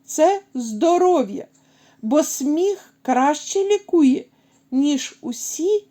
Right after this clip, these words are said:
ліки. Вечір проводжай прогулянкою.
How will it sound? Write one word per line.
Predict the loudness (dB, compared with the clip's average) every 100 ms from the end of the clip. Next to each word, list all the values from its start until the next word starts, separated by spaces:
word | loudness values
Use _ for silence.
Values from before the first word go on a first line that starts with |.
| _ -6
ліки. | -2 4 6 6 0 -10 -14 -14 _ _ _ _ _ _ _ _ _ _ _ _ _
Вечір | -14 -2 4 4 2 0 0 0
проводжай | 0 0 2 0 0 0 2 2
прогулянкою. | -2 -2 -2 0 0 2 0 -2 -4 -4 -2 -2 -6